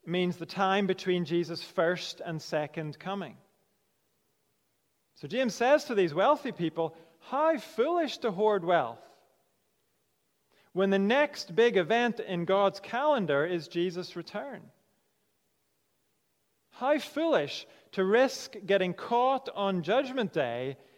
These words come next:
with your own personal hoard of buried treasure." If that happens, James says,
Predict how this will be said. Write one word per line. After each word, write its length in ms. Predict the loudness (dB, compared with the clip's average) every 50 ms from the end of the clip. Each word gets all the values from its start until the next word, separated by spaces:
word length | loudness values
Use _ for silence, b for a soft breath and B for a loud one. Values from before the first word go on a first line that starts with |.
| b b b -6
with 200 | -6 -4 -2 0
your 180 | 2 2 4
own 240 | 4 4 4 2 0
personal 640 | -2 -2 0 0 0 0 -2 -4 -4 -2 -2 -2
hoard 400 | -2 0 0 2 2 2 0 0
of 100 | -2 -2
buried 380 | -2 0 0 0 0 -2 -4 -4
treasure." 480 | -6 -6 -6 -6 -6 -8 -12 -16 -18 _ _ _ _ _ _ _ _ _ _ _ _ _ _ _ _ _ _ _ _ _ _ _ _ _ _ _ _ _ _ _ _ _ _ _ _ _ _ _ _ _ _ _ _ _ _ _ _ _ _ _ _ _ _ _ _ -8
If 100 | -4 -2
that 200 | 0 0 0 0
happens, 540 | 0 0 0 0 0 0 -2 -2 -2 -4 -4
James 340 | -2 -2 -2 -2 -2 -6 -4
says, 460 | 0 2 2 4 4 2 0 -2